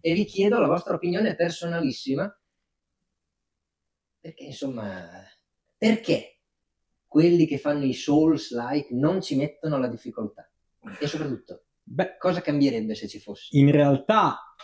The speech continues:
Speaker 2: eh, come diceva giustamente lui prima, per noi che giochiamo da tanto tempo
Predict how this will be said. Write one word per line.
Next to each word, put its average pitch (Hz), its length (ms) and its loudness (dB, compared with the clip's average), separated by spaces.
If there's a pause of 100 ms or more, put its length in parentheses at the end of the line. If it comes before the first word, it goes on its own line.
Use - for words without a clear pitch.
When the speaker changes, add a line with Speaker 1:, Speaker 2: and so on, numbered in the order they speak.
(400)
Speaker 2:
eh, 101 960 -2 (960)
come 131 220 6
diceva 117 260 2
giustamente 110 460 4
lui 107 140 8
prima, 104 360 2 (1200)
per 151 260 8
noi 185 560 10
che - 180 6
giochiamo 151 320 6
da - 320 0
tanto 151 500 6
tempo 143 840 6